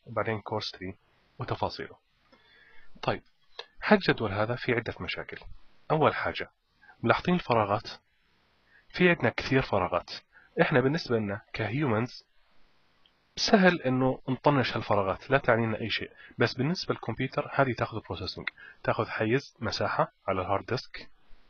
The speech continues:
وتاخذ بروسيسنج تايم لما يقعد يسوي سيرش فيها. فهذه مشكلة. المشكلة الثانية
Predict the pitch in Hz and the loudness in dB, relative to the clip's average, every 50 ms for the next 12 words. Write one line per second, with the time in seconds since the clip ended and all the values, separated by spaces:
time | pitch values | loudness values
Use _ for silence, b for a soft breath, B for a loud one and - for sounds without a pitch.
0 | B B B B B B B B _ - 110 107 - 120 - - 107 - - - | B B B B B B B B _ -8 -4 -2 0 0 0 0 -2 -6 -6 -6
1 | 110 - - 113 - - 117 117 - 117 117 123 127 113 101 98 95 101 101 101 | -4 -2 -2 -2 -2 -4 -6 -2 0 2 2 2 2 0 0 0 -2 -2 -2 -4
2 | 98 95 90 - - 90 90 - - 120 - - - - - - - - 113 101 | -4 -6 -6 -8 -8 -8 -6 -4 -2 -2 -2 -2 -6 -8 -10 -12 -8 -4 -4 -2
3 | 104 131 - - _ _ _ _ _ _ _ _ - - _ _ _ _ _ _ | -2 -2 -4 -6 _ _ _ _ _ _ _ _ -20 -20 _ _ _ _ _ _
4 | _ _ _ - - - _ - - - - 113 - - 147 139 139 143 139 143 | _ _ _ -20 -20 -20 _ -18 -8 -4 -2 -2 0 2 2 2 2 0 -2 -2
5 | - - - 120 117 113 - - - 95 85 80 _ _ _ _ - - B B | -8 -8 -6 -4 -2 -2 -4 -4 -6 -6 -8 -8 _ _ _ _ -20 -20 B B
6 | B B B B B B B B - 127 120 143 202 - - - 196 156 135 - | B B B B B B B B -4 -2 0 0 0 0 0 2 2 2 0 0
7 | - 107 95 92 107 135 | -2 -2 0 0 0 -2